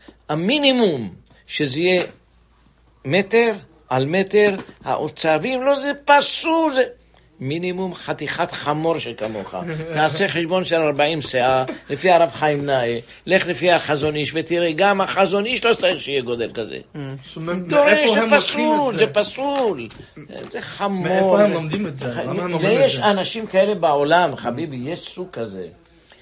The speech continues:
Speaker 1: שהם רואים את הכל רע, אני לא יודע, זה במוח, משהו במוח. הכל הוא רע, הכל הוא טרף, הכל הוא ק-, קשה, הכל מחללים שבת, הכל בועלי נידות, הכל המקוואות פסולות, הכל...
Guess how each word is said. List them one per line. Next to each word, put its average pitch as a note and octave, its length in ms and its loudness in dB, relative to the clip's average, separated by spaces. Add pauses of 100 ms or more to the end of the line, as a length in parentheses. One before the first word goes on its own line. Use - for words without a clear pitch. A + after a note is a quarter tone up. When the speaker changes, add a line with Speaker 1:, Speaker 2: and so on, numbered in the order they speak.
(140)
Speaker 1:
שהם F#3 460 -4
רואים E3 360 -2
את G3 140 -8
הכל F3+ 340 -8
רע, F#3+ 300 0
אני A2 160 -4
לא B2+ 60 -4
יודע, D3 120 -4
זה C3+ 120 0
במוח, C3+ 600 0
משהו A2 280 -8
במוח. A#2 640 -6 (380)
הכל G#3+ 440 -4
הוא F#3 200 -4
רע, G3+ 80 2 (120)
הכל E3+ 320 -6
הוא E3+ 180 -10
טרף, D#3 400 -4
הכל D3+ 240 -8
הוא D3+ 100 -8 (160)
ק-, - 120 -14 (380)
קשה, D3+ 320 -2
הכל F3 260 -6
מחללים D#3+ 540 -10
שבת, D3 460 -4
הכל D3+ 220 -4
בועלי D3+ 380 0
נידות, D3+ 420 -8
הכל D#3+ 240 -8
המקוואות E3 420 -8
פסולות, E3 380 -12
הכל... F#3 200 -6